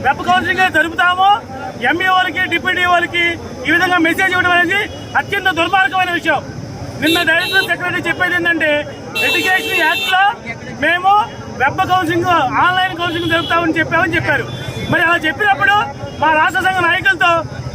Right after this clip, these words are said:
మీరు ఎందుకు చెప్పారు మాన్యువల్ కౌన్సిలింగ్ పెడతామని చెప్పి? నిన్నటి వరకు మా ఉపాధ్యాయుల్ని నమ్మబలికి ఈరోజు మీరు ప్లేట్ మార్చడం అనేది అత్యంత దుర్మార్గమైన విషయం. అందువల్ల ఈరోజు మేము తేల్చుకోదలిచాం, మా ఉపాధ్యాయులు రాత్రి వరకు ఇప్పటి వరకు ఎవ్వరూ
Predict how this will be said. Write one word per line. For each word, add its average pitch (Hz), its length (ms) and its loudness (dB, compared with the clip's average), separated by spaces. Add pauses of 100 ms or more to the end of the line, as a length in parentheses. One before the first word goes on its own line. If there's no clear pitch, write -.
(120)
మీరు 381 240 4 (420)
ఎందుకు 403 240 2
చెప్పారు 349 320 0
మాన్యువల్ 359 340 2
కౌన్సిలింగ్ 330 300 2
పెడతామని 320 380 2
చెప్పి? 285 200 -2 (520)
నిన్నటి 370 300 2
వరకు 415 240 2 (440)
మా 320 160 4
ఉపాధ్యాయుల్ని 381 580 2
నమ్మబలికి 381 540 2 (520)
ఈరోజు 392 380 4
మీరు 349 200 0
ప్లేట్ 381 280 2
మార్చడం 349 340 2
అనేది 339 260 2 (400)
అత్యంత 349 340 0
దుర్మార్గమైన 339 600 2
విషయం. 370 240 2 (460)
అందువల్ల 359 320 4 (520)
ఈరోజు 370 300 4
మేము 349 200 -2
తేల్చుకోదలిచాం, 349 640 2 (400)
మా 320 80 4 (120)
ఉపాధ్యాయులు 370 540 2
రాత్రి 349 280 0
వరకు 381 240 2 (420)
ఇప్పటి 359 240 0
వరకు 349 160 2 (100)
ఎవ్వరూ 392 300 4